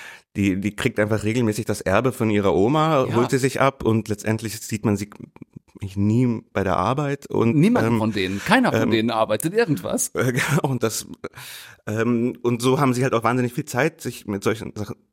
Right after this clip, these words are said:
Speaker 1: zu beschäftigen und, äh,
Speaker 2: Mhm.
Speaker 1: äh, letztendlich, äh, ja, sind sie auch alle wahnsinnig wunderschön, das war mir auch wichtig, äh, und sie wohnen in Berlin,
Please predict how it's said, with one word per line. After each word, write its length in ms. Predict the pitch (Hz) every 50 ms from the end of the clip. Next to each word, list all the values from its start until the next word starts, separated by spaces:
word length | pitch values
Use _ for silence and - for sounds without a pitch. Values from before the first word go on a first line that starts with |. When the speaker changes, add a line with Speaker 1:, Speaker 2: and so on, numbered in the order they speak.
| _ _ _ _
Speaker 1:
zu 140 | - - 113
beschäftigen 500 | 104 101 - 110 101 - - 98 95 98
und, 260 | 90 101 104 101 -
äh, 120 | - 64 64
Speaker 2:
Mhm. 180 | - 82 80 80 - - - - - - - - - _ _ _ _ _ _ _ _ _ _ _ _ - - - 98
Speaker 1:
äh, 200 | 98 95 95 95
letztendlich, 840 | - - 104 92 104 104 - 117 120 117 123 120 120 - - - -
äh, 40 | - - - - - - -
ja, 240 | 101 98 92 92
sind 180 | 92 101 110 107
sie 80 | - 104
auch 120 | 95 -
alle 180 | 90 104 101 92
wahnsinnig 460 | 110 113 131 127 110 110 104 101 -
wunderschön, 520 | 110 107 107 101 - - 135 143 170 220
das 160 | 202 113 -
war 80 | 101 95
mir 140 | 98 107 131
auch 140 | 170 170 143
wichtig, 480 | 135 160 151 - 143 151 156 147 - -
äh, 220 | - 123 123 127
und 400 | 123 - 123 123 127 127 - - - - - - 101 92 - - -
sie 100 | 113 127
wohnen 180 | 104 98 107
in 80 | 104 101
Berlin, 520 | 101 104 104 113 143 156 151 143 139 135